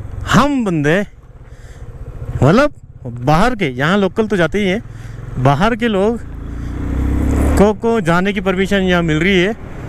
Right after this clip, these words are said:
बतालिक गांव से आगे, वो गांव का नाम है चुलीचा, चुलीचा नाम है गांव का। और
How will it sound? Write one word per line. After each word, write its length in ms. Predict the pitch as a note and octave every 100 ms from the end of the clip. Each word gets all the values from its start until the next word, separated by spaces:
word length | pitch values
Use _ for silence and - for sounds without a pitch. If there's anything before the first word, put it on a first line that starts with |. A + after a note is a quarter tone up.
| - - - - - E3
बतालिक 400 | D#3+ G3 G#3 F#3+
गांव 200 | E3 G3
से 160 | F#3+ G#3
आगे, 440 | C#3 D3+ F3+ G3 G3+ - - - - - - - -
वो 80 |
गांव 260 | A2+ D#3 F3+
का 100 | F#3
नाम 200 | F3+ F#3
है 60 | G3+
चुलीचा, 520 | - E3 E3+ C#3+ G2 - - - - - - - - -
चुलीचा 340 | D#3+ F#3 G3
नाम 200 | F3+ F#3+
है 60 | F3
गांव 160 | F3
का। 100 | F#3 C4+ - - - - - - - - B2+
और 360 | C#3+ D3+ D#3